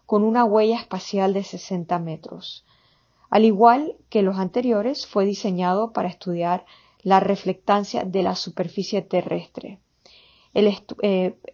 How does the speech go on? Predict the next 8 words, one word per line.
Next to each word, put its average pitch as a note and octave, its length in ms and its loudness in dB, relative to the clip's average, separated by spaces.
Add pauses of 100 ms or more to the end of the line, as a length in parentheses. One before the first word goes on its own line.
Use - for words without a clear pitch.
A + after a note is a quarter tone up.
(160)
específicamente G#3+ 880 -2
en G#3 100 -4
estudios G#3+ 680 -2 (140)
de F#3 220 -2
mineralogía, F3 1120 -4 (760)
el G3+ 160 2
polvo A3+ 380 4
atmosférico A#3+ 880 0